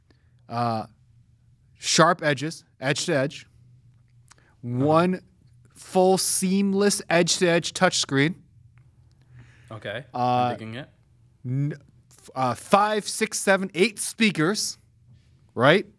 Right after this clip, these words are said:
Speaker 2: Yep.
Speaker 1: See-through
Speaker 2: Beautiful.
Speaker 1: case. You can see right through it
Speaker 2: Oh.
Speaker 1: and still touch it, right? Right. Don't, don't ask how this technology works. See right through it. It's Apple magic. It's just one big screen.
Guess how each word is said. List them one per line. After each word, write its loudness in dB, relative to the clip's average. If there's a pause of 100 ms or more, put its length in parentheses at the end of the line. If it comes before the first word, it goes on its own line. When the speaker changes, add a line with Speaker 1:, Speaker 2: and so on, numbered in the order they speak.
(140)
Speaker 2:
Yep. -8 (200)
Speaker 1:
See-through 2
Speaker 2:
Beautiful. -6
Speaker 1:
case. 0
You -8
can -2
see 0
right 4
through 2
it -2 (120)
Speaker 2:
Oh. -12
Speaker 1:
and -2
still 4
touch 2
it, -2 (100)
right? 0
Right. 4
Don't, 4
don't 4
ask 6
how 4
this -8
technology -4
works. -6 (460)
See 4
right 4
through 0
it. 0
It's -6
Apple 0
magic. 0
It's -10
just -6
one 2
big 4
screen. -2